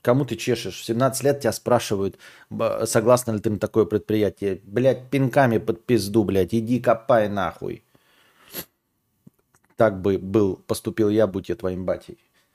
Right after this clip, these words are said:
А, потому что так поступали со мной. <laughs> Серьезно, в семнадцать лет ты принимаешь решение, тебе что-то говорит родители делать, и ты, ты, и ты такой: "Я не хочу". Они такие: "Ну ладно, блядь, а ты че, он в семнадцать лет же что-то делать не хочет.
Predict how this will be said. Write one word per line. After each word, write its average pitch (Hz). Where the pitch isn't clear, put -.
А, 95
потому 117
что -
так -
поступали 87
со -
мной. 95
<laughs> -
Серьезно, 160
в -
семнадцать 151
лет 170
ты 135
принимаешь 139
решение, 151
тебе 110
что-то 120
говорит 117
родители 117
делать, 113
и 95
ты, 98
ты, 101
и 107
ты 101
такой: 113
"Я 131
не 120
хочу". 110
Они 104
такие: 131
"Ну 233
ладно, 240
блядь, 175
а 339
ты 208
че, 240
он 180
в -
семнадцать 185
лет 190
же 175
что-то 185
делать 214
не 196
хочет. 151